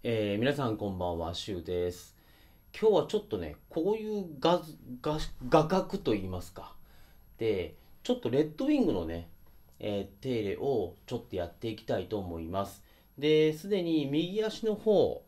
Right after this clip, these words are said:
こちらは、えっと、シューレースを取ってしまっています。えー、こういう形でいつもシューレースはついてるんですけども、片っぽを、えー、ちょっと磨いてみて、どのぐらい差が出るかっていうのをちょっとね、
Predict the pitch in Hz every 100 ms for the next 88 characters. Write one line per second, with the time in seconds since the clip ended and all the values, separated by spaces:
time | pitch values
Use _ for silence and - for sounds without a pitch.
0 | - - - 85 - - - - - -
1 | 147 147 - - 113 - - 98 98 175
2 | 165 151 123 90 131 - 95 95 76 -
3 | 80 78 - - - - 117 113 107 -
4 | 110 107 98 107 98 95 82 113 98 90
5 | 78 - 95 - 78 78 - 82 85 -
6 | - - - - 196 233 - 220 202 247
7 | 127 - - - - 117 113 - 117 101
8 | 120 165 170 - 90 80 80 101 82 -
9 | - - - - - 107 151 165 156 156
10 | 139 135 123 - 80 - 64 - 87 92